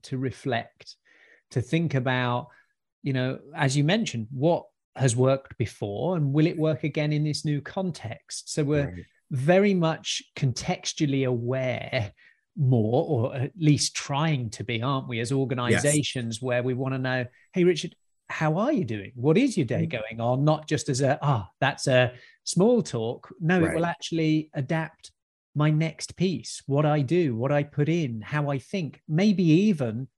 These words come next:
Speaker 1: a system and a process.
Speaker 2: Yeah.
Speaker 1: Um, because the opportunity to change them has been gifted us.
Speaker 2: Right.
Speaker 1: Whereas before, changing process or systems was quite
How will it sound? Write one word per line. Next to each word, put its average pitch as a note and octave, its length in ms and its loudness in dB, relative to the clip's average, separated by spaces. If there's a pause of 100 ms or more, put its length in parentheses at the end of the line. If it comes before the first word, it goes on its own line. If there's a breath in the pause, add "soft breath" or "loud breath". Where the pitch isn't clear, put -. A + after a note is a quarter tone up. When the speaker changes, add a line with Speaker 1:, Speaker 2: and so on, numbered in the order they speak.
(140)
Speaker 1:
a C#3+ 60 -4
system A2+ 580 -6 (300)
and B2 120 -2
a A2 40 -6
process. - 760 -2 (260 soft breath)
Speaker 2:
Yeah. C#3 360 0
Speaker 1:
Um, C3+ 160 -2
because D3+ 760 4
the D3+ 180 4
opportunity F#3 880 0
to - 140 -8
change A2 580 -4
them C3 380 -4 (340 loud breath)
has D3+ 120 4
been F3 200 2
gifted E3+ 340 0
us. - 400 -6 (340 loud breath)
Speaker 2:
Right. E3 140 -8
Speaker 1:
Whereas E3 260 8 (200)
before, A3 580 4
changing D#3+ 460 -2
process E3+ 580 2
or A#2+ 80 -6
systems C#3+ 500 -2
was C3+ 280 -2 (360)
quite - 320 -2